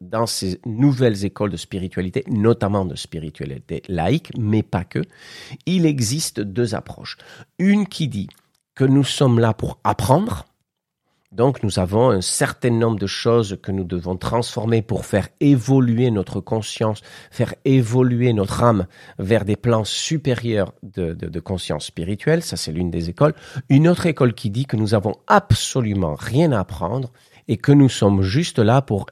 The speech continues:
expérimenter certains états d'être. Ce sont des nuances subtiles, mais tout à fait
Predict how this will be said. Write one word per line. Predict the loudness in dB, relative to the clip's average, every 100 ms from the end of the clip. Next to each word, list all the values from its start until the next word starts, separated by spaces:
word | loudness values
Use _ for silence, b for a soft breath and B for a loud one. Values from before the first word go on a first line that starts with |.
| 0
expérimenter | 2 2 -2 -4 -4 -2 -2 0 -2 0 -2 -4 -4 -4 -6 _ _ _
certains | -6 -2 -2 2 2
états | 2 0 -4
d'être. | -6 -8 -14 -16 _ _ _ _ _ _ _ _ _ _
Ce | -16 -8
sont | -2 0
des | 0 0
nuances | 2 2 0
subtiles, | -2 -6 -4 -6 -4
mais | 0 -2 -4 _ _ _ _ _ _
tout | -10 -6
à | -4
fait | -4 -4